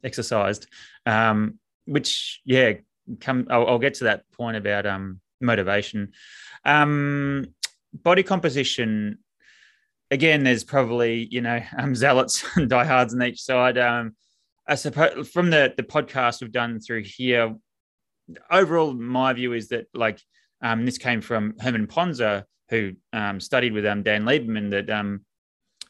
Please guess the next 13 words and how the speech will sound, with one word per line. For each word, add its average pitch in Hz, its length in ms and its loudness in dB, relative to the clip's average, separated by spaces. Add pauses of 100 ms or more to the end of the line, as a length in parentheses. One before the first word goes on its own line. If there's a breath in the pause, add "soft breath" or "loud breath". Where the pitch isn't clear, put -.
(120)
diet's 127 400 4
probably 113 300 -2
their 104 200 2
best 113 440 -2 (180)
way 107 600 2
of 98 400 -2 (360)
losing 101 320 0
weight 120 280 4
and 110 140 -4
exercise 107 440 -4
is 95 80 -8
good 107 180 -4
for 117 100 -4